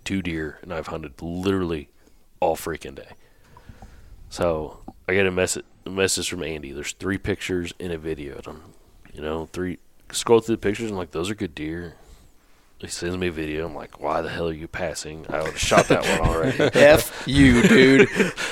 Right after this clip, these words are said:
Speaker 2: About, that's probably what I was saying in my stand at the moment.
Speaker 1: Right.
Speaker 2: <laughs> Uh, I'm letting this one walk.
Speaker 1: And about the time the, the video ends, I think you guys had replied to it, and I'm
Speaker 2: I
Speaker 1: starting
Speaker 2: wish
Speaker 1: to
Speaker 2: we should have pulled that up,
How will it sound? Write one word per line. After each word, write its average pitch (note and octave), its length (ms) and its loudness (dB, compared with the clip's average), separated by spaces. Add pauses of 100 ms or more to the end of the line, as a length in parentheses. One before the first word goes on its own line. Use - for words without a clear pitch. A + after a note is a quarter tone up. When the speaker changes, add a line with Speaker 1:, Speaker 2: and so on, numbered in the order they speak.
(200)
Speaker 2:
About, B2+ 280 6
that's D3+ 200 8
probably F3+ 240 8
what D#3 140 8
I C#3+ 120 10
was D3+ 140 10
saying C3 220 8
in A2 120 4
my G#2+ 220 8
stand G#2+ 320 6
at - 60 -2
the G2 80 0
moment. F#2+ 480 4 (600)
Speaker 1:
Right. - 300 6
Speaker 2:
<laughs> F4+ 40 12 (1120)
Uh, G2 220 6
I'm G2 80 2
letting G#2+ 160 2
this G#2 160 -2
one G2 160 -2
walk. F2+ 380 0
Speaker 1:
And F2 100 -2
about G#2 240 4
the F2+ 60 0
time A#2 260 4
the, G2 260 4 (300)
the G2+ 100 -2
video G#2 360 4
ends, F2+ 480 -2 (160)
I G2 60 0
think F#2+ 140 2
you F#2 140 -2
guys F#2+ 140 2
had F2+ 100 -4
replied F2 460 0
to E2 160 -4
it, E2 180 -4 (500)
and F2+ 160 0
I'm F2 200 -2 (260)
Speaker 2:
I - 40 -12
Speaker 1:
starting - 200 4
Speaker 2:
wish C#3+ 120 4 (100)
Speaker 1:
to - 40 -12 (120)
Speaker 2:
we A#2+ 80 2
should G#2+ 160 2
have F2 80 -6
pulled F2 180 0
that D#2 160 -6
up, D2+ 200 -6